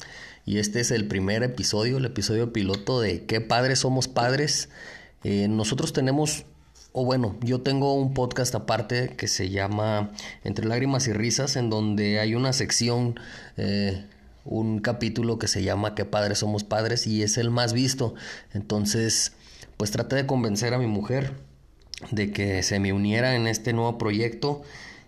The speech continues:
y, pues, hacer un podcast aparte sobre experiencias, vivencias y todo eso. Pero bueno, antes que nada te voy a dejar que tú te presentes, eh, aquí con la audiencia.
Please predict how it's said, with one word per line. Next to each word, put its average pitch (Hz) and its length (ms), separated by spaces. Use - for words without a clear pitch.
y, 104 480
pues, 104 220
hacer 123 240
un 135 140
podcast 131 480
aparte 123 560
sobre 101 580
experiencias, 107 840
vivencias 104 600
y 104 40
todo 110 280
eso. 110 220
Pero 110 140
bueno, 110 280
antes 110 300
que 120 80
nada 113 300
te 110 60
voy 110 80
a 113 40
dejar 107 220
que 107 160
tú 104 180
te 107 120
presentes, 110 760
eh, 92 520
aquí 95 300
con 104 460
la 98 80
audiencia. 104 640